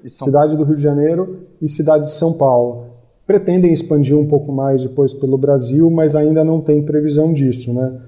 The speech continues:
Speaker 2: Não são todas as cidades que ele atende no, no,
Speaker 1: Alguns,
Speaker 2: no mundo.
Speaker 1: muito poucos restaurantes premiados, né, Léo, no Brasil.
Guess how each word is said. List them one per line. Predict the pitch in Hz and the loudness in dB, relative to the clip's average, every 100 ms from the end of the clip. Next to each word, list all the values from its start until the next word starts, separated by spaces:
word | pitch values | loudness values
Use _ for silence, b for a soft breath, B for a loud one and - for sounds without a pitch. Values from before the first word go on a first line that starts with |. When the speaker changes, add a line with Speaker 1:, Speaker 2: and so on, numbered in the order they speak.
| B | B
Speaker 2:
Não | 143 147 | -4 -2
são | 165 165 | -2 -2
todas | - 165 151 147 | 2 2 4 2
as | 143 | 0
cidades | 139 135 135 135 | -2 -2 -2 -4
que | 139 | -4
ele | |
atende | 139 - 135 131 127 | -4 -4 -4 -4 -4
no, | 135 143 | -6 -4
no, | 135 | -2
Speaker 1:
Alguns, | 151 180 - 139 | 0 0 0 0
Speaker 2:
no | |
mundo. | 131 | 0
Speaker 1:
muito | 202 262 262 | 0 0 -2
poucos | - 208 226 220 214 170 | -2 0 0 0 -6 -6
restaurantes | 190 196 165 175 170 | -4 -2 -2 -2 -8
premiados, | - 185 185 160 180 170 156 | -8 -6 -2 -2 -2 -2 -8
né, | 151 160 | -4 -2
Léo, | 160 131 | 0 -2
no | 120 135 | -4 -4
Brasil. | 143 135 110 123 170 | -4 -4 -8 -8 -8